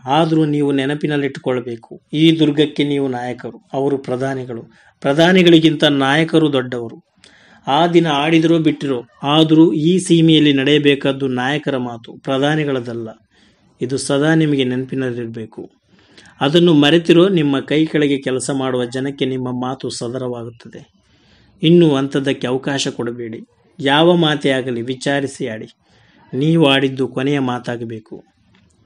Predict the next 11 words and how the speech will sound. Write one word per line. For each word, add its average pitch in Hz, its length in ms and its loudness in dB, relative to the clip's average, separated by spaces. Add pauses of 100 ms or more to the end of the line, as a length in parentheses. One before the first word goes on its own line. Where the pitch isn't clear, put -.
(340)
ಈ 147 200 6
ಮಾತಿಗೆ 143 500 0
ಎಂದೂ 156 280 6
ಲೋಪ 147 260 4
ಬಾರದ 123 380 -4
ಹಾಗೆ 117 340 -10
ನೋಡಿಕೊಳ್ಳಿ 110 520 -12 (640)
ಎಂದು 127 300 -4
ದಂಡಿಸುವಂತೆ 127 760 -6
ಹೇಳಿ, 123 500 -6
ಬಳಿಕ 131 380 -6